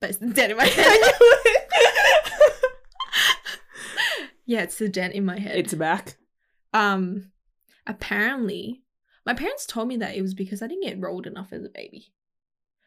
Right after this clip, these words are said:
Speaker 1: Like, I was, like,
Speaker 2: <laughs>
Speaker 1: sleeping, like, like, on the back of my head too much.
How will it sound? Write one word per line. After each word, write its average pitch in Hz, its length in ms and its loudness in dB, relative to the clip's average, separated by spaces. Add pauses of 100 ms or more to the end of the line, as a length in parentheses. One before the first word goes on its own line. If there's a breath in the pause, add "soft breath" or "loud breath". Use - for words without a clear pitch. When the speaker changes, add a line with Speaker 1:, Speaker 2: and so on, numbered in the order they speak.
(100)
Speaker 1:
Like, 202 140 -10
I 151 100 -8
was, 226 160 -6
like, 208 180 -8
Speaker 2:
<laughs> - 140 0
Speaker 1:
sleeping, 208 340 -2
like, - 240 -12 (240)
like, 190 300 -8
on 196 440 -4
the - 60 -14
back - 280 -12
of 233 120 -18
my - 120 -10
head 233 240 -14
too - 140 -14
much. - 380 -16